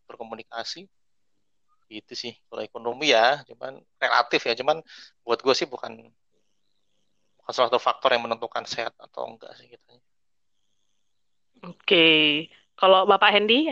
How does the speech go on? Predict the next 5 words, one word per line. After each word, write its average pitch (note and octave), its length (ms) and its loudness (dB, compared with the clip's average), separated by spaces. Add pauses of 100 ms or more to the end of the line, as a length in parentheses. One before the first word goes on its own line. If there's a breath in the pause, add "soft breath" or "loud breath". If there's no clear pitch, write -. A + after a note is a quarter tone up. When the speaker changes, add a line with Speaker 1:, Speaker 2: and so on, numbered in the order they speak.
(140)
Speaker 2:
ada F#3+ 320 4
tambahan G#3+ 400 2
Pak A#3 160 2
Hendy? A#3+ 400 2 (2750)
Halo? F#3 480 4